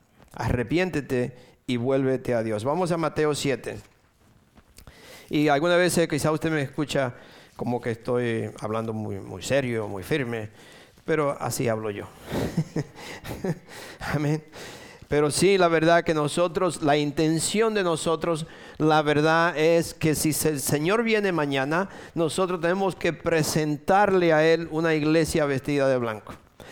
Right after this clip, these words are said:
Nosotros no andamos buscando, eh, eh, otra cosa, sino tener un, un, un,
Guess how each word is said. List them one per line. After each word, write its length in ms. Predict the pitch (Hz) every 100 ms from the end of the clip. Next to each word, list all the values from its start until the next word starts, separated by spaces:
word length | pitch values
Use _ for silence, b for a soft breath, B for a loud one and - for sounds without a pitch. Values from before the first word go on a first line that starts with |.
| B 165
Nosotros 460 | 156 180 185 185
no 80 | 185
andamos 400 | 175 185 196 196
buscando, 920 | 180 170 - 170 175 175 180 175 160 165
eh, 460 | 143 143 135 131
eh, 20 | 151
otra 320 | 147 160 143
cosa, 320 | 165 147 131
sino 520 | 123 143 160 175 170 -
tener 360 | 147 160 180
un, 180 | 180 156 -
un, 280 | 131 165
un, 440 | 147 170 180 143